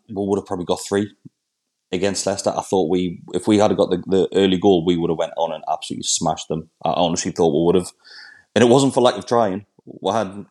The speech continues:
close to twenty shots at goal in the first half, so, so we're trying our hardest. Um, but just to go back what you said, t-, to, to see that the fan base and the club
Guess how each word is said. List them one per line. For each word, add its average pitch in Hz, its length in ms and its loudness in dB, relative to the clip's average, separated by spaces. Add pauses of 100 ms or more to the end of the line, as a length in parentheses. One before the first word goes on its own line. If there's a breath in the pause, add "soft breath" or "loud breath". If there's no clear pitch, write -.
close 120 220 -4
to 95 60 -10
twenty 104 260 -6
shots - 480 -4
at 98 160 -6
goal 98 180 -4
in 98 60 -6
the 98 80 -8
first 92 320 -2
half, 95 220 0
so, 80 180 -6
so - 140 -6
we're 92 100 2
trying 110 320 2
our 90 60 -2
hardest. 101 440 0 (600 soft breath)
Um, 90 340 -2 (100)
but 113 140 2
just 104 140 -6
to 113 40 -8
go 117 100 4
back 104 200 4
what 90 100 -4
you 69 60 -14
said, 90 400 -4
t-, - 80 -14 (240)
to, 104 220 -8
to 110 100 -4
see 117 260 2
that 101 220 -2
the 98 60 -8
fan 104 360 0
base 92 380 0 (920)
and 101 180 4
the 101 60 0
club 101 400 -2